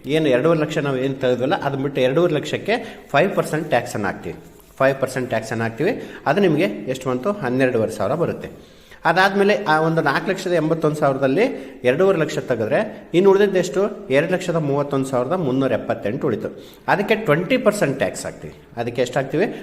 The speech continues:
ಟ್ವೆಂಟಿ ಪರ್ಸೆಂಟ್ ಟ್ಯಾಕ್ಸ್ ಹಾಕ್ತೀವಿ. ಅದಕ್ಕೆ ಆ ಟ್ವೆಂಟಿ ಪರ್ಸೆಂಟ್ ಟ್ಯಾಕ್ಸ್ ಎಷ್ಟಾಯ್ತು? ನಲವತ್ತಾರು ಸಾವಿರದ ಎರಡುನೂರ ಎಪ್ಪತ್ತಾರು ರೂಪಾಯಿ ಬಂತು. ಈ ಎರಡನ್ನೂ ನಾವು ಏನ್ ಮಾಡಿದ್ವಿ? ಟೋಟಲ್ ಮಾಡ್ಕೊಂಡ್ವಿ. ಐವತ್ತೆಂಟು ಸಾವಿರದ ಏಳ್ನೂರ ಎಪ್ಪತ್ತಾರು ಬಂತು. ಆ ಒಂದು ಐವತ್ತೆಂಟು ಸಾವಿರದ ಏಳ್ನೂರ ಎಪ್ಪತ್ತಾರಕ್ಕೆ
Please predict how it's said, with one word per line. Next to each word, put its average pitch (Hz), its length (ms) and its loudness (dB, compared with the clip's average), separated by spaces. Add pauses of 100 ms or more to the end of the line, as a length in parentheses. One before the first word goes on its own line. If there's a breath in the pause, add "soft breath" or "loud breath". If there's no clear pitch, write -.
(140 loud breath)
ಟ್ವೆಂಟಿ 170 260 0
ಪರ್ಸೆಂಟ್ 165 360 -2
ಟ್ಯಾಕ್ಸ್ 127 240 -2
ಹಾಕ್ತೀವಿ. 160 300 -2
ಅದಕ್ಕೆ 147 680 0
ಆ 135 60 -2
ಟ್ವೆಂಟಿ 143 300 -2
ಪರ್ಸೆಂಟ್ 156 320 -4
ಟ್ಯಾಕ್ಸ್ 135 260 -2
ಎಷ್ಟಾಯ್ತು? 123 400 -2 (380 loud breath)
ನಲವತ್ತಾರು 170 500 2
ಸಾವಿರದ 135 240 0
ಎರಡುನೂರ 135 400 0
ಎಪ್ಪತ್ತಾರು 110 840 -2
ರೂಪಾಯಿ 143 200 -4
ಬಂತು. - 240 -6 (440 loud breath)
ಈ 208 100 2 (300)
ಎರಡನ್ನೂ 202 340 4
ನಾವು 165 240 4
ಏನ್ 135 120 4
ಮಾಡಿದ್ವಿ? 135 600 0 (140)
ಟೋಟಲ್ 160 260 4
ಮಾಡ್ಕೊಂಡ್ವಿ. 135 580 0
ಐವತ್ತೆಂಟು 143 480 2
ಸಾವಿರದ 123 240 0
ಏಳ್ನೂರ 127 380 0
ಎಪ್ಪತ್ತಾರು 120 500 0
ಬಂತು. 107 280 -2 (540 loud breath)
ಆ 196 260 6
ಒಂದು 202 260 6
ಐವತ್ತೆಂಟು 165 460 2
ಸಾವಿರದ 143 240 2
ಏಳ್ನೂರ 160 280 4
ಎಪ್ಪತ್ತಾರಕ್ಕೆ 131 720 0